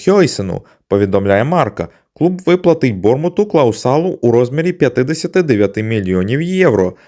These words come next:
Мадридці випередили Челсі та Ліверпуль у боротьбі за гравця збірної Іспанії. Жозе Моуріньо очолить збірну Португалії з червня.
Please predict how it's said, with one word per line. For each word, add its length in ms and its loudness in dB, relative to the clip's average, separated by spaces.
Мадридці 600 0
випередили 760 2
Челсі 480 -4
та 300 -2
Ліверпуль 540 0
у 120 2
боротьбі 540 0
за 160 0
гравця 500 -2
збірної 600 -2
Іспанії. 840 -4
Жозе 260 0
Моуріньо 760 0
очолить 480 0
збірну 440 -2
Португалії 760 -2
з 40 -12
червня. 580 -4